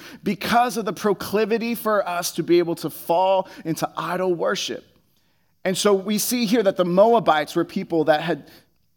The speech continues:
had this impact. And so Ruth had brokenness from coming from a, a, a belief system that, that was something that was far from God, from coming to a place of pain in which her husband had,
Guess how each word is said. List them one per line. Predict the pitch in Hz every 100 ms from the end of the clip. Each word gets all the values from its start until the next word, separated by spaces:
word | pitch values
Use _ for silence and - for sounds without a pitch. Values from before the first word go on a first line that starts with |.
| -
had | - 208 226
this | 208 -
impact. | 202 196 151 123 -
And | 170
so | - 180 165 165 -
Ruth | 139 175 262 208 - - - _ _ _ _
had | - 185 143
brokenness | 151 185 - 226 226 247 - - - _ _ -
from | 165
coming | 165 196 208
from | - 180
a, | 165 147
a, | - -
a | -
belief | 143 151 196 190
system | - 190 - 202 190
that, | 185 - - -
that | 170
was | 165 165
something | - 180 165
that | 170
was | 160 156
far | 180 175
from | 170 170
God, | 165 165 170 165 -
from | - 156
coming | - 185 185 185
to | 175 - 170 165
a |
place | 156 170 165
of | 156 -
pain | - 170 180 196 202 - -
in | 165
which | 156 156
her | 143
husband | - 175 185 - 185 175
had, | 143